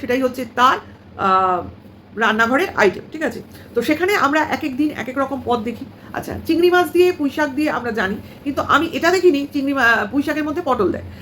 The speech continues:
যাই হোক, আজকাল তো বলছি, জানি না অন্যত্র দেয় কি দেয় না,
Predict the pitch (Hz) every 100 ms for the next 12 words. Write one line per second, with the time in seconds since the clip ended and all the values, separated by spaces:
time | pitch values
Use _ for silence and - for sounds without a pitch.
0 | - 359 415 381 247 - 311 330 359 339
1 | 220 226 294 262 214 262 311 285 - 214
2 | 233 247 262 208 202 254 240 247 208